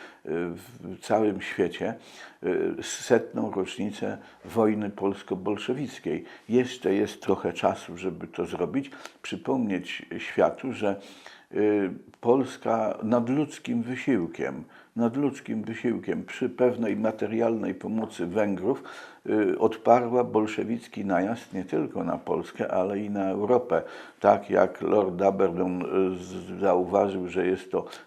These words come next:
y, osiemnasta decydująca bitwa w dziejach świata, ta bitwa warszawska. No i trzeba, żeby świat o tym się dowiedział, bo świat o tym nie wie, y, co zawdzięcza,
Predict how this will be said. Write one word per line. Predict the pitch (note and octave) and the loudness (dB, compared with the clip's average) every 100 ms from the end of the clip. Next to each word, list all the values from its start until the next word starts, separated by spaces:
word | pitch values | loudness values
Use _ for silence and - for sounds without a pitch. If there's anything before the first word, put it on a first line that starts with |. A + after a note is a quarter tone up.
| - F#2 | -8 -4
y, | C#2+ | 0
osiemnasta | G2+ F#2 F2+ G2+ G2+ - F2 | 0 0 0 0 0 -2 -2
decydująca | F#2 F2+ F#2 F#2 G2 F#2 - F2+ | 0 -2 -4 2 2 2 0 -4
bitwa | E2+ G#2 - D#2+ | -4 -8 -4 -4
w | E2 | -4
dziejach | G2 F2+ E2 - | 0 2 2 -4
świata, | - A#2 - - | -2 -2 0 -4
ta | - | -4
bitwa | F2 F#2 - E2+ | -4 -6 -2 -2
warszawska. | F2 - - D2 - C3+ - - - - - - - G2 | 0 -2 -2 -4 -4 -4 -4 -12 -16 -16 -14 -12 -8 -4
No | G2+ G2+ C3 | 0 2 2
i | B2 | 0
trzeba, | B2 - C3 C3+ | -2 -4 0 0
żeby | C3+ C#3 C#3+ | 0 -4 -6
świat | - D#3+ D#3 D3+ | -4 -2 0 0
o | |
tym | - D3+ - | -2 -4 -4
się | D3 | -2
dowiedział, | D#3 D#3+ F#3 G2 F2+ F2 | -2 0 2 4 4 4
bo | F#2+ | 0
świat | - - C3 B2+ | -6 0 0 2
o | C3 | -2
tym | B2 C#3 D3 | -2 -4 -2
nie | E3+ C#3 | 0 2
wie, | E2 D2 - - - - - | 2 -2 -4 -16 -18 -20 -4
y, | G2 G2 F#2+ - | -2 0 -2 -6
co | - B2 C3 | 2 4 4
zawdzięcza, | A#2+ G#2+ G2+ A2+ A#2 A2+ B2 - F#3 | 4 2 2 0 2 0 2 2 2